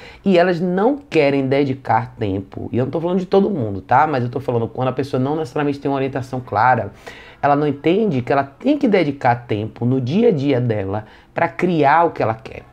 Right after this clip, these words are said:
Então, você pode ser o melhor profissional de todos, você pode ir lá fazer um super bom trabalho desde o início com o cachorro, mas eu já falei isso outras vezes, a gente como profissional tá na casa e na presença do cliente e do cachorro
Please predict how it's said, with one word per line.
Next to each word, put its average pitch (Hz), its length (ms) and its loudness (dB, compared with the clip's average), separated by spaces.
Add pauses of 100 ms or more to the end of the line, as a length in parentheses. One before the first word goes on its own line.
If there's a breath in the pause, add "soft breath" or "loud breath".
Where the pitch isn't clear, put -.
(540)
Então, 196 480 2 (340 loud breath)
você 175 160 -2
pode 208 260 2
ser 208 100 2
o 190 40 4
melhor 180 380 2
profissional 151 480 -2
de 143 100 -4
todos, 123 480 -2
você 113 220 -10
pode 117 260 0
ir 110 60 -2
lá 127 220 4
fazer 120 220 -4
um 117 60 -2
super 147 320 -6
bom 135 160 -2
trabalho 117 460 0
desde 139 320 0
o - 20 0
início 131 320 -4
com 123 100 -8
o 117 40 -4
cachorro, 107 440 -4
mas 120 280 -4 (520 loud breath)
eu 127 80 -2
já 143 60 0
falei 160 200 2
isso 160 120 -2
outras 135 280 -2
vezes, 101 380 -6
a 131 120 0
gente 147 400 -2
como 120 160 -4
profissional 107 760 -2
tá 151 200 2
na 175 140 -4
casa 107 400 -2
e - 20 -6
na 117 120 -2
presença 110 440 -4
do 113 100 -6
cliente 98 360 -6
e 98 40 -8
do 104 60 -8
cachorro 120 540 -4